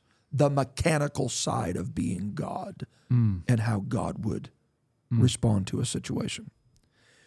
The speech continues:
Speaker 1: So, "Show me your glory" is really, "Show me, show me your ways."
Speaker 2: Mm-hmm.
Speaker 1: Okay?
Speaker 2: Mm-hmm.
Speaker 1: Exodus thirty-four and six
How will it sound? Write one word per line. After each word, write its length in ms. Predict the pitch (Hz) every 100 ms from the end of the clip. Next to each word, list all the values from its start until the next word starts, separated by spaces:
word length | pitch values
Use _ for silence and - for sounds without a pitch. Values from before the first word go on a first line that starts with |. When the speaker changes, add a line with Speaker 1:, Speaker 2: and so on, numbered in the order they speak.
| _
Speaker 1:
So, 500 | - 185 165 139 - _ _ _ _
"Show 320 | - - 185 170
me 380 | 156 156 139 - _ _ _
your 560 | 123 160 147 143 135 117 - _ _ 127
glory" 840 | 147 143 147 156 143 107 104 107 - _ _ -
is 200 | 139 127
really, 680 | 127 147 180 160 120 101 - _
"Show 360 | - - 156 156
me, 300 | 131 117 110 - _ _ _ _ _ _ _ _ _
show 260 | - - 143
me 240 | 131 117 -
your 160 | 127 120
ways." 500 | 123 - 120 - - -
Speaker 2:
Mm-hmm. 280 | 127 117 110 85 - _
Speaker 1:
Okay? 260 | 151 156 - - -
Speaker 2:
Mm-hmm. 160 | 95 101
Speaker 1:
Exodus 380 | 185 226 196 -
thirty-four 680 | 170 156 - 151 147 139 -
and 180 | 123 113
six 420 | - - - -